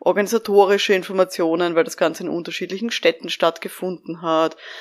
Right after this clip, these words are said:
die Inhalte von der Prüfung am Ende bezüglich Skriptum und Unterlagen und so weiter. Das war alles schon sehr, sehr frontal und ich war als Teilnehmerin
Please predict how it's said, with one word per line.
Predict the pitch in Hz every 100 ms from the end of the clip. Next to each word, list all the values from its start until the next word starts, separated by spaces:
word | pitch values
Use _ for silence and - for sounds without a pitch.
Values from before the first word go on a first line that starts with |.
| - - -
die | -
Inhalte | 240 226 226 202 185 208
von | 220
der | 214
Prüfung | - 226 220 - 214
am | 226 -
Ende | - 143 160 160 156 156 156
bezüglich | - 208 - 214 226 226
Skriptum | - - - 214 - - 165 160 196
und | 240 -
Unterlagen | 190 190 175 170 170 160 165 170 165
und | 180 170
so | - -
weiter. | - - - _ _ _ - - - - -
Das | - 170
war | 175 208
alles | 196 208
schon | 196
sehr, | 175 175 160
sehr | 180 185
frontal | - 185 - 120 160 214
und | 190 175 -
ich | 190 -
war | 160
als | 175
Teilnehmerin | 202 127 180 180 170 180 185 165